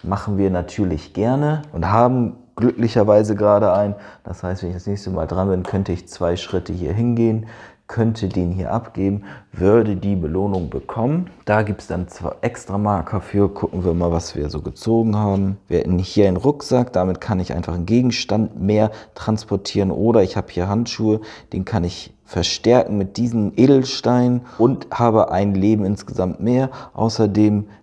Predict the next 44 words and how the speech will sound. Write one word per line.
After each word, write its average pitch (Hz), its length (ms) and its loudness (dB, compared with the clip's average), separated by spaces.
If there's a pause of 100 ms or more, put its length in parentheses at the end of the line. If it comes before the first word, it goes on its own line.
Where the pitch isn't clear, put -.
das 101 180 -2
ist - 160 -12
der 87 120 2
Kaufwert, 117 760 0
das 98 140 -2
ist 87 200 -8
der 78 120 -2
Verkaufswert. 110 840 0
Ich - 80 -12
kann 92 200 -2
die 87 80 -4
für - 200 -6
zwei 87 380 0
verkaufen 113 920 2 (300)
und 71 140 -8
am 92 140 -2
Ende 104 180 2
des 92 160 0
Spiels 95 480 0
wird 90 140 -2
auch 95 100 4
nochmal 95 260 4 (220)
der 78 140 -2
komplette 87 640 -2
Wert 98 240 4
der 82 100 4
Ausrüstung 101 480 -2
zusammengezählt 90 640 -2
und 78 60 -8
darüber 85 220 0
kann 85 140 -4
man 73 80 2
auch 90 120 2
nochmal 87 200 0
Siegpunkte 92 540 -4
generieren. 90 720 0
Und 98 160 -2
davon 101 260 4
suche 107 200 0
ich 101 80 -2
mir 98 140 2
jetzt 87 200 0
einen 78 240 -2
aus, 120 460 2